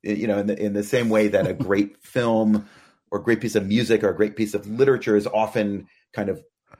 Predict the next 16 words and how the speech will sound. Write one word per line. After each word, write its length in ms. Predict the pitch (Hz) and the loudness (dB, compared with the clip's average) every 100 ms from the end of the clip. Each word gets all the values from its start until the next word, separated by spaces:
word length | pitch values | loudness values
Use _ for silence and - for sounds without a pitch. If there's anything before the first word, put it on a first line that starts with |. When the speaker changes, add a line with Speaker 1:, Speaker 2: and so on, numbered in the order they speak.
| _ _ _ _ | _ _ _ _
Speaker 1:
toying 680 | - - 151 156 151 127 107 | -20 -2 2 4 4 2 2
with 300 | 110 107 85 | 4 2 4
the, 260 | 104 101 - | 2 2 0
the 140 | 110 | -4
expectations 760 | 110 - 110 110 107 110 104 104 | -4 -4 -4 0 0 0 -4 -2
and 100 | 98 | -4
the 60 | |
conventions 720 | 80 95 101 101 104 98 87 | -8 -8 -6 -6 -6 -8 -8
and 160 | 98 90 | -8 -8
the, 180 | 92 87 - - | -8 -8 -12 -12
and 100 | 101 | -6
the 60 | 98 | -4
established 680 | 98 - 98 95 95 - | -2 2 2 0 -6 -10
formulas 840 | - - 101 104 95 92 90 82 - _ _ _ - | -16 -4 0 0 0 -2 -2 -6 -16 _ _ _ -8
of, 400 | 92 90 80 78 98 | -4 -4 -8 -10 -6
of, 340 | 92 82 - | -4 -6 -14